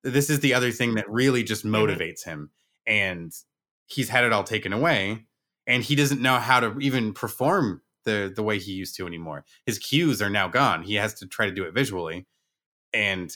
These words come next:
Speaker 1: it's, he's falling behind. They try to, they try to do a couple stops, and it's just not working. He went from not smoking cigarettes at all to sneaking cigarettes because this is his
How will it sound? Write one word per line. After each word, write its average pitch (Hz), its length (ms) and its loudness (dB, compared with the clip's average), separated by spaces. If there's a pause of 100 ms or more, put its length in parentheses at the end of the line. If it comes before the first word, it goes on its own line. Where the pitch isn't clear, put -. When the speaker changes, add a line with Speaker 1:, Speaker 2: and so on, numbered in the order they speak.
Speaker 1:
it's, 104 300 -4
he's - 200 -6
falling 113 260 4
behind. 110 360 2
They 104 80 0
try 147 280 6
to, 147 60 2
they 135 140 2
try 147 180 4
to 143 60 4
do 139 140 4
a 131 60 0
couple 135 220 0
stops, - 520 0 (200)
and 123 80 0
it's 104 80 -6
just - 160 -4
not 92 140 -2
working. 85 340 -8 (120)
He - 160 -2
went 151 180 4
from 127 140 2
not 131 160 4
smoking 123 300 0
cigarettes 117 380 0
at 107 80 2
all 127 260 6
to 95 380 -2 (180)
sneaking 160 440 2
cigarettes 107 400 0
because 107 340 -4
this 113 200 -4
is 101 120 -4
his 95 360 -6